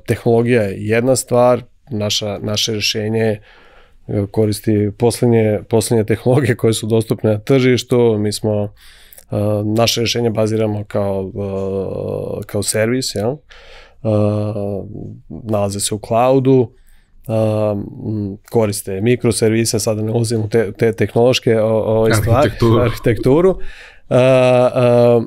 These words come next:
Speaker 1: a, a, i, i onda, ali ono što je potrebno pored te tehnologije jeste poznavanje, domensko znanje iz, iz segmenta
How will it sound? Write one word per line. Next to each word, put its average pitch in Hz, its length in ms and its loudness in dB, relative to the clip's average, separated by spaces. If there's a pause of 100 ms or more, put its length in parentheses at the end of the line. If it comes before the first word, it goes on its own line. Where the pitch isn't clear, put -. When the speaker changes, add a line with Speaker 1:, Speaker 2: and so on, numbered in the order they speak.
(300)
Speaker 1:
a, 113 460 2 (880)
a, 113 380 4 (560)
i, 131 380 2
i 127 160 4
onda, 147 460 4
ali 123 220 2
ono 139 140 4
što 139 140 0
je 123 60 2
potrebno 139 400 0
pored 127 240 2
te 131 140 2
tehnologije 123 680 0
jeste 120 520 2 (460)
poznavanje, 113 720 2
domensko 120 640 0
znanje 113 520 2
iz, 107 280 -4
iz 107 160 -4
segmenta 107 680 -2